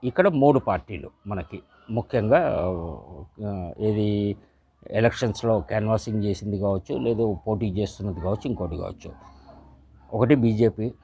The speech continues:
రెండు బీఆర్ఎస్, మూడు కాంగ్రెస్. ఈ మూడిటి మధ్యలో ఇక్కడ పోటీ ఉంది. ఆంధ్రాలో డిఫరెంట్, ఆ,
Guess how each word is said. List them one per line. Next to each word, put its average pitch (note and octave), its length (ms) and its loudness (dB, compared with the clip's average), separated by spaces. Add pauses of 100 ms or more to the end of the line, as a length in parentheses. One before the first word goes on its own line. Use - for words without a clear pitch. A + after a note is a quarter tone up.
(200)
రెండు A#2 260 2
బీఆర్ఎస్, G2+ 680 0 (200)
మూడు C#3 200 0
కాంగ్రెస్. G#2 540 -2 (220)
ఈ A#2+ 100 2
మూడిటి B2+ 420 4
మధ్యలో A2+ 380 0
ఇక్కడ D#3 220 -2
పోటీ A2+ 380 -2
ఉంది. F2 240 -14 (600)
ఆంధ్రాలో D#3 460 6
డిఫరెంట్, C3 540 2
ఆ, F#2 680 0